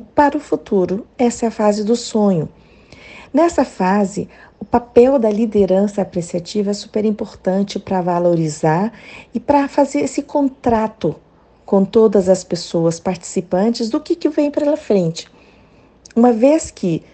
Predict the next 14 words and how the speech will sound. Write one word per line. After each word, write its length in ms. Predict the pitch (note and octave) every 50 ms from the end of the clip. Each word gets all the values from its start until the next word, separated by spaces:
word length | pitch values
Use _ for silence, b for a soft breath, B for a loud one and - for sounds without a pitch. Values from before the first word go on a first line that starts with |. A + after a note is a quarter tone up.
| b b b b
sonhamos 760 | - - - - A#3 A3 G#3 G#3 G3+ G3+ A3 A#3+ B3 A#3+ G#3 F3
juntos, 640 | - - F#3+ F3+ F#3+ A3+ B3+ B3 - F#3+ E3+ E3+ -
vamos 340 | F3 F3+ F3+ F3 F3 E3+ -
pro 220 | - - - A3+
planejamento. 1120 | A3 - A3+ G#3+ G#3+ A3 A3 G#3+ A#3 A#3+ A#3+ A#3+ A3+ G#3+ G#3+ G#3 A3+ A#3+ A#3+ - - - - b b b b b b b b b -
Esse 200 | F#3 F3 - G3
planejamento 920 | - G3 F#3+ F#3 F#3 F3+ F3 E3 D3+ D3+ D#3 D#3 E3 G#3 A#3 A#3 - - - -
é 80 | G3
o 40 | F3+
que 180 | F3+ - - F#3+
vai 180 | F#3 F#3 F#3
dar 160 | F#3+ F3 F#3 F#3
base 540 | F3+ E3 E3+ E3 F3 F#3 G3+ G3 - G3
para 420 | E3+ - - E3 D#3 D#3 D3 D3